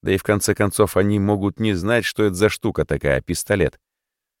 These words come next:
Помявшись ещё несколько мгновений, он нагнулся, расстегнул сумку, покопался в ней, извлекая из-под тряпок Т Т. Слишком поздно.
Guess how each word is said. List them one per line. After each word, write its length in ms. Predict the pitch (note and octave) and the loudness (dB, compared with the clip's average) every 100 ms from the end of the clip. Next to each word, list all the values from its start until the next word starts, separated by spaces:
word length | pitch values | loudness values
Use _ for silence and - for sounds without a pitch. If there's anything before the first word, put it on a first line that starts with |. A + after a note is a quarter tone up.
| _ _ | _ _
Помявшись 600 | F#2+ G#2+ C3 - A#2+ - | 4 4 4 2 -2 -2
ещё 400 | F#2 F2 - D3+ | -2 0 0 2
несколько 520 | E3+ E3+ - D#3 D3 | 2 2 0 -2 0
мгновений, 640 | D#3 A#2 C3+ C3+ C3+ B2+ A#2+ | 0 2 2 2 2 2 0
он 260 | F#2 F2 | 2 2
нагнулся, 640 | D#2+ D2 D2 A#2+ C#3 C3+ A#2 | 2 0 0 -2 -2 0 0
расстегнул 540 | E2+ - D2 D2+ - | 0 -4 -4 -4 -4
сумку, 520 | - C3+ C3+ - C3+ _ _ _ - | -4 -4 -2 0 -2 _ _ _ -10
покопался 560 | D2 - - D#2 - | -8 -4 0 0 0
в 60 | G#2+ | -2
ней, 200 | A#2+ B2 _ _ - | 0 -2 _ _ -4
извлекая 560 | F2 D#2 F#2 - G2+ | -4 0 0 2 0
из-под 400 | F#2+ F2 - E2 | 0 -4 -4 -4
тряпок 400 | - F2 F2+ D#2+ | -2 -2 0 -2
Т 140 | - E2+ | -2 -4
Т. 280 | - C#2+ - _ _ _ _ _ | -2 -4 -4 _ _ _ _ _
Слишком 680 | - - D2+ D2 - D2 C#2 - | -16 -6 -4 -4 -4 -4 -4 -4
поздно. 460 | C#2+ B1 - G1+ | -4 -4 -6 -12